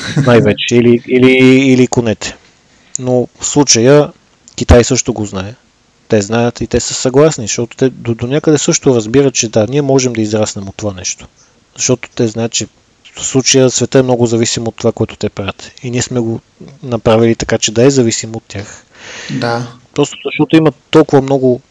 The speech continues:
Speaker 1: хора население. И са способни за, буквално за дни да се мобилизират. Да се обединят около една идея. Тоест те са съгласни да страдат заради кауза.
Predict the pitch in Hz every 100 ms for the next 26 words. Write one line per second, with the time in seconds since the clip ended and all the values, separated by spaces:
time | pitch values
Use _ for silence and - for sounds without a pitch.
0 | _ - - 127 117 110 - 101 90 85
1 | - _ _ _ _ _ _ _ _ -
2 | - - - 113 - 151 160 165 - 131
3 | 113 117 110 - _ _ _ - 120 -
4 | 139 143 120 113 107 98 - _ - 113
5 | 139 160 151 123 143 131 123 117 107 107
6 | 90 - - - _ _ _ _ _ _
7 | - 127 - 127 131 147 139 - 131 127
8 | 113 107 95 95 90 - 143 - 151 -
9 | 113 120 139 160 123 113 - 131 147 131
10 | 123 117 107 110 98 92